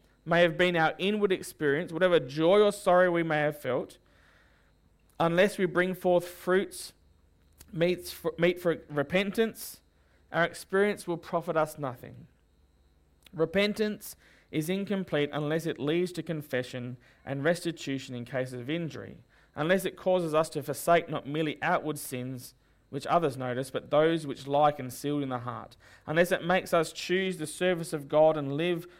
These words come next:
not for ourselves but for Him. There is no duty which is either more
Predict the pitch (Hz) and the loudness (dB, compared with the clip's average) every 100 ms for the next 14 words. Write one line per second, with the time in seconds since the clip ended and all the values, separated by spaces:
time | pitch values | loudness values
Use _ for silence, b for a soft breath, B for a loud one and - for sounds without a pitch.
0 | B 147 175 - 160 151 - 156 151 151 | B 0 0 4 4 4 2 0 0 0
1 | 117 - 135 139 113 104 - _ b b | -2 -2 -8 -8 -10 -14 -20 _ b b
2 | b 165 160 160 185 196 165 180 180 170 | b 4 4 4 4 4 2 -2 0 -2
3 | 156 147 131 156 151 156 175 | -2 -4 -2 -2 0 2 4